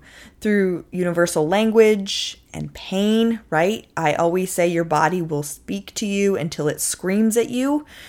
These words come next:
So a lot of stuff, underlying issues, it takes a long time to manifest these things,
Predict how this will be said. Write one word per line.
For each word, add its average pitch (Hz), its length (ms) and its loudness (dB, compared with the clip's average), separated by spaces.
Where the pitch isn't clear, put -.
So 185 360 4
a 170 100 2
lot 180 240 0
of 233 80 -2
stuff, - 460 -2
underlying 202 560 0
issues, 226 440 -2
it - 120 -8
takes - 260 -8
a 403 60 -4
long 226 360 -2
time 214 300 -2
to 190 60 -2
manifest 170 680 -4
these 302 200 -4
things, 339 520 -6